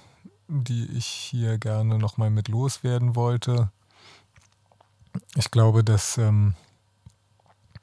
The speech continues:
zweitausendsiebzehn in ganz vielen Dingen ein sehr spannendes Jahr wird und vor allen Dingen, ähm,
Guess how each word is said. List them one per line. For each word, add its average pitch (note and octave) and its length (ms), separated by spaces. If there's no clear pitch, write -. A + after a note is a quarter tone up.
zweitausendsiebzehn A2 1400
in G#2+ 460
ganz B2+ 300
vielen A#2+ 460
Dingen A#2+ 540
ein A2+ 180
sehr A2 380
spannendes A2+ 680
Jahr A#2+ 320
wird B2 480
und A#2 720
vor - 360
allen A#2 260
Dingen, A2+ 500
ähm, A#2 680